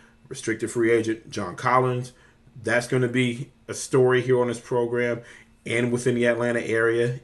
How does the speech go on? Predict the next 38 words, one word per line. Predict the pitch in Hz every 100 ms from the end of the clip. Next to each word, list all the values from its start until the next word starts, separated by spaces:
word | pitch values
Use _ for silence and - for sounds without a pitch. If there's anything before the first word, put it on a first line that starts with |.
| -
and | - 101 107
across | 117 - 120 120
the | -
N | 127
B | 127 131
A | 127
landscape, | 127 131 127 131 131 127 - -
as | - 95 -
John | 110 110
Collins | 117 113 120 110
is | 104
probably | - 117 113
the | 104 104
top | 95 - 120 131 - - _ - - -
power | - 135 131
forward | - 143 135 131
prospect | - 127 127 - 139 135
in |
the | 127
free | - 131
agent | 131 127 120
class | 131 131 127
for | 131
this | 127 131
summer. | - 139 147 143 - - -
So | - - 104 98 - -
that's | 127 110
gonna | - 131
be | 127
talked | 151 131 135
about. | 131 135 135 135 - _ _ _ _ _
And | 127
then | 123 117 107
once | 135 151 -
we | 165
get | 160 165
through | 175 165
this, | 175 190 -